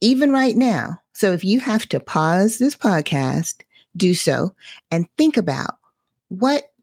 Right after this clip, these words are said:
really resonates with you.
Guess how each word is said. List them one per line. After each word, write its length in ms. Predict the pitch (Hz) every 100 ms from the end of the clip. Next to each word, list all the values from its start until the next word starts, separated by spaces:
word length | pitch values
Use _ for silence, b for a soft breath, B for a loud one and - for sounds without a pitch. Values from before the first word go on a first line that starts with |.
| _ _ 196
really 640 | 196 233 311 330 320 302
resonates 840 | 226 202 214 220 208 175 160 -
with 220 | 170 170
you. 420 | 160 170 147 127